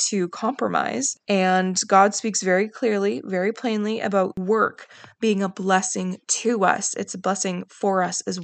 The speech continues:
well. And that's something that I think I, I could do easily do a podcast on that at some point someday. But when you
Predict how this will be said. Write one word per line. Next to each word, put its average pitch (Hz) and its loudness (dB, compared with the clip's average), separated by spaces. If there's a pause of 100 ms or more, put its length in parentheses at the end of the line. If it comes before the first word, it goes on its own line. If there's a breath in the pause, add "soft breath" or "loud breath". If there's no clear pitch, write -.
well. 190 0
And 185 -2
that's 190 2
something 214 0
that 202 2
I 190 2
think - -4
I, 214 0
I 214 -4
could 220 -2
do 190 -2
easily 190 -2
do 175 -4
a 175 -2
podcast 190 -6
on 196 -4
that 185 -4 (100)
at 202 -6
some 190 0
point - -6
someday. 190 -2 (100)
But 233 0
when 202 4
you 226 -2